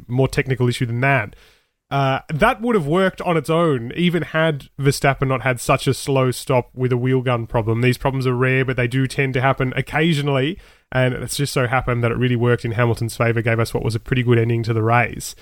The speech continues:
Now, I know Ferrari had issues in this race. Obviously, one of their drivers didn't make it past the first corner. Car-, uh, Charles Leclerc ended up penalised on the grid and had to start twelfth, had a pretty good recovery thanks in part to the safety cars. But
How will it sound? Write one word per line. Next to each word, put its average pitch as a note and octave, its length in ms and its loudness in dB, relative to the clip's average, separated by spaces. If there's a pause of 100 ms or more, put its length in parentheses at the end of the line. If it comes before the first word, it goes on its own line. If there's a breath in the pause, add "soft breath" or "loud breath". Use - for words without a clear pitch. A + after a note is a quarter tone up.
(360 soft breath)
Now, F#3 80 0
I G3 40 2
know A#3+ 140 2
Ferrari G#3 560 0
had D#3 200 2
issues E3+ 360 0
in E3+ 60 2
this E3 180 -2
race. D#3+ 220 2
Obviously, D#3+ 340 0
one F#3+ 160 0
of D#3+ 60 -4
their C#3+ 80 2
drivers C#3+ 320 2
didn't C#3+ 140 -2
make C3+ 140 0
it C3 60 -6
past C3+ 220 0
the - 100 -18
first C3 160 0
corner. D#3 260 2
Car-, C3+ 500 0
uh, - 40 -6
Charles D#3+ 280 2
Leclerc C#3 580 0
ended C3 160 -2
up B2 140 0
penalised C3 540 2
on B2 120 0
the A#2+ 80 -4
grid E3+ 260 2
and D3+ 140 -4
had B2 100 -4
to A#2 60 -2
start A2+ 300 2
twelfth, C#3 320 2
had B2+ 100 0
a - 20 -2
pretty C#3 180 0
good A#2+ 140 0
recovery A#2+ 460 0
thanks A#2+ 280 -4
in A#2 100 -4
part A2+ 400 0
to A#2+ 100 -2
the A2 80 -2
safety B2+ 420 0
cars. B2 500 -2
But C3 220 4